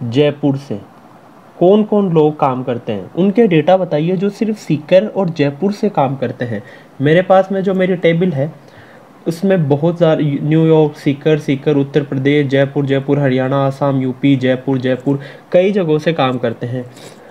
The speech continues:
अब इसमें तो आप नॉर्मल देख के बता देंगे, लेकिन अगर सोचिए कि अगर कोई आधार का डेटाबेस और उसमें बोला जाए कि जयपुर में रहने वाले लोग कौन-कौन से हैं, उनके बारे में बताओ, बस वहीं पर ही इन ऑपरेटर का यूज़ होता है।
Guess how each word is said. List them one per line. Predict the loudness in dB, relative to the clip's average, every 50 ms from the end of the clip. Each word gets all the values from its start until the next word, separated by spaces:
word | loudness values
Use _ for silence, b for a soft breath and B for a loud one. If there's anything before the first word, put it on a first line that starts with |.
| B B -2
अब | 0 0
इसमें | 2 2 0 0 0
तो | 2 2
आप | 2 2 2 2
नॉर्मल | 2 2 2 2 2 0 0
देख | 0 -2 -2
के | -2 -2
बता | -2 0 0 0 0
देंगे, | 2 2 2 2
लेकिन | 0 0 0 0 0
अगर | 0 0 0
सोचिए | -2 -2 -4 -4 -4 -4 -4 -2 -2 -2 -2
कि | 0 0
अगर | 2 2 2 2
कोई | 2 0 0 0 0
आधार | 0 0 0 -2 -2 0 0 0
का | 0 0
डेटाबेस | 0 2 2 2 0 0 0 0 0 0 0
और | 0 0 0
उसमें | 0 -2 -2 -2 0 0
बोला | 0 0 0 0
जाए | 2 2 0 0
कि | 0 -2 -4
जयपुर | -2 0 0 0 0 0 0 0
में | 0 0 0
रहने | 0 0 0 0
वाले | 0 0 0 0
लोग | 2 2 0 0 0
कौन-कौन | -2 -2 -2 -2 -2 -2 -2 -2 -2
से | -2 -4
हैं, | -4 -4 -6 -8 B B B B B B -2
उनके | -2 -2 0 0 0
बारे | 0 0 0 0 0 0
में | -2 -2
बताओ, | -4 -4 -4 -4 -6 -6 -8 B B B B 0
बस | 0 0 0 0
वहीं | -2 -2 -2 0 0 -2 -2
पर | 0 0 0 0
ही | 0 0 -2 -2 -2 0 0
इन | 2 4
ऑपरेटर | 2 2 2 0 0 0 0 0 0 0
का | 0 0
यूज़ | 0 2 2 2 0 0
होता | -2 -4 -4 -2 -4
है। | -4 -4